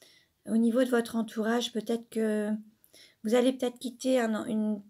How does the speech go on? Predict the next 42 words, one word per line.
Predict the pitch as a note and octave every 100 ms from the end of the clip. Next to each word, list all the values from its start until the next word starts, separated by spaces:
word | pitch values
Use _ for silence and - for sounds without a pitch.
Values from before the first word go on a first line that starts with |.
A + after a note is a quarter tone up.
| -
partie | A#3 - B3+
de | A#3
votre | A3 -
entourage, | A3 G#3+ G#3+ A3 A3
une | G3+
partie | G#3+ G#3+ - A3
de |
vos | G#3+ G#3
amis, | G3+ G3+ G#3
une | A3
partie | G#3+ G#3+ _ - A#3
de, | G#3 G3+ G3+ G3+ _ _ - _ _ _ _
de, | A3 G3 F#3+
d'une | F#3+ G#3 G3+
forme | G3+ G3+ G3+
de | G#3
zone | G3+ A3 G#3
de | G#3+
confort. | G#3+ A3 G#3+ A3 A3+ A#3 A3
Le | G#3
nid, | G#3 A#3 C4
ça | A3+
peut | G3+
être | G3+ -
aussi | G#3 - G#3
un |
foyer | G3+ - G#3+ G#3+ A#3 B3+ _ - - - _ _ G#3+
ou | A3 G#3 G#3 G3+ G3+ G3+ - _ -
un | G3+
côté, | A3 G#3+ - A3
euh, | G3+ G3 F#3+ F#3 F#3 _ _ _ _ _ _ _
euh, | G3+ F#3+ - - - -
que |
vous | B3+ A#3+
connaissez. | B3+ B3+ A#3 A3+ A3+ A3
Peut-être | G#3+ A#3 A#3
qu'il | - A3
peut | A#3
y | A3
avoir | G#3 A#3
aussi | A3+ A3 - A#3
un, | G#3+ G#3